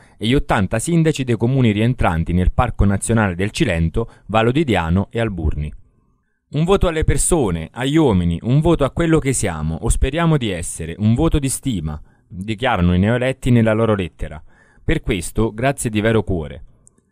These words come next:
Le priorità da affrontare subito, secondo i rappresentanti della comunità del parco, sono essenzialmente tre:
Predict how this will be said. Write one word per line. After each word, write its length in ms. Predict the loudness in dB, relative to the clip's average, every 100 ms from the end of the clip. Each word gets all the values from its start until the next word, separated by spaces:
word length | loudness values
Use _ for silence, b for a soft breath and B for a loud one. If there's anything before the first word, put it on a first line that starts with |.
| _ _ _ _ _ -12
Le 140 | -2
priorità 340 | 0 0 0
da 120 | 0 0
affrontare 440 | 0 0 0 -2
subito, 440 | -2 -6 -8 -8
secondo 360 | -6 -4 0 2
i 60 | 0
rappresentanti 800 | 0 0 2 2 2 0 0 -4
della 200 | -6 -2
comunità 300 | 0 0 -2
del 200 | -2 -2
parco, 440 | -2 -4 -8 -6
sono 220 | -2 -2
essenzialmente 680 | 0 0 2 2 2 2 0
tre: 260 | -4 -8